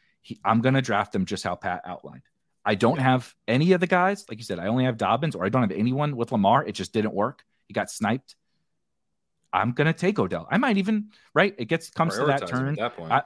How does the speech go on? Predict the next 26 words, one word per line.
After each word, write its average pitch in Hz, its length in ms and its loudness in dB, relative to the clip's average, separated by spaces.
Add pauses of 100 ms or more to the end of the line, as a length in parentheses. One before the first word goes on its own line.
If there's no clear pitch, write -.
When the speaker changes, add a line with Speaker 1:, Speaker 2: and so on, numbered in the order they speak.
Speaker 1:
I'm 143 140 2
gonna 170 140 4
prioritize 180 420 0
him, 120 100 -10
right? 113 80 -6
He 143 100 -10
go, 131 200 -2
I, 113 120 -4
I, 87 280 -8 (400)
I - 60 -14
don't 107 280 -2
know 85 260 -6
Odell's 80 440 -8
A 71 60 -14
D 76 120 -14
P 76 160 -14
offhand. 87 320 -8
He 98 120 -4
goes 131 200 4
in 143 80 2
the 131 120 6
one 123 260 2
twenties, 104 360 0
let's 85 120 -10
just - 160 -20
say. 90 180 -12